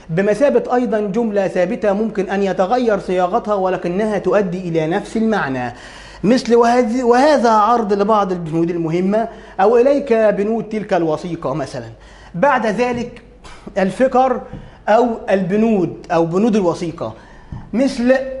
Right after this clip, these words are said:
فالوطن غال علينا حيث على أرضه تربينا وتحت سمائه نشأنا وتغذينا من خيراته وشربنا من مائه وأخذنا كل الحقوق التي تنظم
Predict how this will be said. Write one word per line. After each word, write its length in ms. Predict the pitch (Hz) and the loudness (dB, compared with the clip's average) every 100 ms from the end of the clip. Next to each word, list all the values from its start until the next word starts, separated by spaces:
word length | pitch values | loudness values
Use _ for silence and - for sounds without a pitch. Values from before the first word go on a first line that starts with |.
| - - | -12 -8
فالوطن 580 | 180 220 240 294 247 226 | 2 4 4 4 2 2
غال 440 | 202 233 220 202 190 | 2 4 4 2 0
علينا 640 | 180 196 247 254 269 269 | 0 0 0 0 -2 -2
حيث 340 | - 170 160 175 | -2 -4 -2 0
على 340 | 165 214 208 | 0 2 2
أرضه 600 | 196 180 160 208 196 185 | 0 -2 -2 -4 -2 0
تربينا 640 | 180 160 156 180 190 214 226 | 0 0 0 0 0 -2 -2
وتحت 440 | 226 233 - - | -2 -2 -4 -4
سمائه 640 | 190 190 190 190 180 165 165 | -4 -4 -4 -4 -2 -2 -2
نشأنا 720 | 151 190 185 220 247 269 - - - - - - - - - - - - 202 | -2 -2 0 0 0 0 -8 -18 -20 -20 -20 -20 -20 -20 -20 -20 -20 -6 -2
وتغذينا 840 | 233 262 269 220 233 302 262 226 | 2 4 4 4 2 2 4 2
من 140 | 220 208 | 2 0
خيراته 840 | 208 208 220 220 214 208 202 202 | 0 2 4 2 2 -2 -2 0
وشربنا 600 | 196 190 196 214 202 190 | 0 0 -2 -2 -4 -2
من 240 | 190 185 | -2 -2
مائه 500 | 202 208 196 185 190 | 0 0 -2 -2 0
وأخذنا 680 | 190 185 180 247 240 220 196 | 2 2 2 0 0 -2 -2
كل 260 | 185 185 185 | -2 -2 0
الحقوق 480 | 180 196 202 226 190 | -2 -2 -2 0 0
التي 380 | 185 180 190 | 2 0 -2
تنظم 720 | 185 185 226 220 185 208 202 | -4 -2 -2 -4 -4 -2 -2